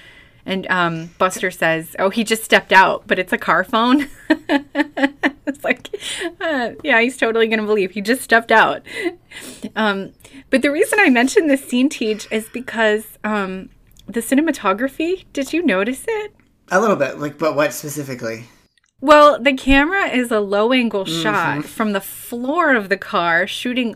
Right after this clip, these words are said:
Speaker 1: up at them, but Buster's legs are wide apart, <laughs> and the camera is sort of placed so that it's, it's shining directly at his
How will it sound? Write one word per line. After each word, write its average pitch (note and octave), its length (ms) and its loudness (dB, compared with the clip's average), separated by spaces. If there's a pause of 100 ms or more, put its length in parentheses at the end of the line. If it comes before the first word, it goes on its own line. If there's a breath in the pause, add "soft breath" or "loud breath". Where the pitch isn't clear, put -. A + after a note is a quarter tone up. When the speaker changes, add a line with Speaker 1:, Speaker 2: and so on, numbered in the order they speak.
Speaker 1:
up - 200 -2
at C4+ 140 2
them, D3+ 380 -6 (580 loud breath)
but A3 200 -2
Buster's C4+ 500 0
legs G#3+ 360 -4
are E3+ 140 -6
wide F#3+ 340 4
apart, G3+ 500 0 (240)
<laughs> - 220 -14
and D#4 200 4
the D4+ 140 6
camera C#4+ 520 0
is A3+ 200 -2
sort B3 200 2
of B3 120 -6
placed A#3 420 -2
so A3 100 -2
that G#3 140 0
it's, G3+ 260 -4 (460 loud breath)
it's - 280 -8
shining F4+ 300 2
directly B3+ 460 -2
at C#4 80 2
his G#3+ 240 -4